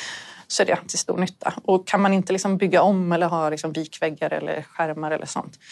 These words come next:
så kan man ofta liksom bara ändra lite grann på vinklarna på stolarna eller, ja, inte sätta en växt eller någonting så att det blir lite så här siktbarriär.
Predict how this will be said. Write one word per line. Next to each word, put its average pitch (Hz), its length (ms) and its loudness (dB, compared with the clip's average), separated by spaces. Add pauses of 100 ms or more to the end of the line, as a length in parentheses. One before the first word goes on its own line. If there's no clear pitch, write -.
(160)
så - 100 -8
kan - 100 -6
man 180 100 2
ofta - 320 -2
liksom 175 260 0
bara 160 240 4
ändra 165 400 -2
lite 170 120 -6
grann 170 220 -2
på 165 80 -10
vinklarna 175 500 -2
på - 100 -12
stolarna 190 1120 2
eller, 175 280 0 (180)
ja, - 60 -20 (720)
inte - 140 -8
sätta - 240 -2
en 170 120 0
växt - 420 -4
eller 185 120 2
någonting 170 400 0
så - 100 -4
att 185 60 -6
det 196 100 4
blir 190 140 4
lite 196 200 2
så - 100 -2
här 180 40 4
siktbarriär. - 1120 -2